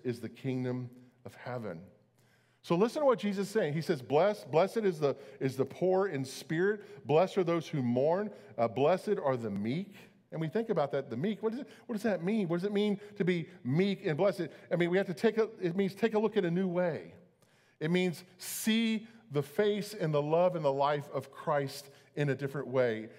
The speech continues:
and in a way in which your life can experience. Now, I could, I could spend weeks teaching on this. I mean, we could just break it down one by one of each of these statements for the last, next nine or ten weeks.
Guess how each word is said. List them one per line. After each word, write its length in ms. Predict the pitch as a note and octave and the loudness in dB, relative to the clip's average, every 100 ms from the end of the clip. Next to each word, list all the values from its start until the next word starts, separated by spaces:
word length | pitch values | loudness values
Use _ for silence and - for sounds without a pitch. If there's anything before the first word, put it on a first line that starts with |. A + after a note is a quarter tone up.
| - | -6
and 160 | B2 C3 | -2 0
in 140 | C#3 | 0
a 40 | |
way 300 | A#2+ C3 C#3+ | 2 2 2
in 140 | D3+ B2+ | 0 -2
which 240 | C3 C3 | -2 -2
your 160 | B2 B2+ | -2 0
life 320 | A#2+ B2 A#2+ | 2 2 0
can 140 | - A2+ | -6 -8
experience. 840 | - - A#2 A2 F#2+ E2+ - - _ _ _ _ _ _ | -8 -12 -10 -6 -8 -10 -16 -20 _ _ _ _ _ _
Now, 100 | - | 2
I 40 | E3 | 4
could, 240 | F#3 E3 | 2 -2
I 60 | D#3 | -2
could 160 | D#3 D#3 | -4 -4
spend 320 | - E3+ C#3 | -2 0 0
weeks 360 | D3+ E3 - | -4 -6 -10
teaching 440 | - - A3 C#3 G#2+ | -12 -12 -8 -6 -6
on 200 | E2 D#2+ | -6 -10
this. 260 | D2+ E2 | -14 -6
I 40 | C#3 | -2
mean, 160 | D#3+ | -2
we 80 | E3+ | -2
could 120 | G3+ | -2
just 240 | G3 - G#2 | -2 -4 0
break 180 | D3+ F3 | 0 0
it 100 | D#3+ | 0
down 360 | D#3+ E3 E3 - - - | 0 0 -2 -6 -20 -12
one 280 | A2 D3+ G#3+ | 2 4 4
by 200 | F#3 F3 | 4 4
one 240 | D#3 E3+ F3 | 4 2 2
of 100 | D#3+ | -2
each 160 | E3 | -4
of 60 | E3+ | -4
these 160 | D3+ | -6
statements 500 | - D#3+ D#3+ D#3+ D#3 | -2 -2 0 -2 -4
for 140 | - D3 | -4 2
the 60 | |
last, 300 | C#3+ C#3+ C3+ - - | 4 2 -2 -12 -10
next 240 | D3+ D3 - | -2 -2 0
nine 240 | C#3 D3 | -2 0
or 60 | C#3+ | -4
ten 260 | - C3 | -6 -6
weeks. 420 | C3+ E3 C3+ - | -4 -6 -8 -14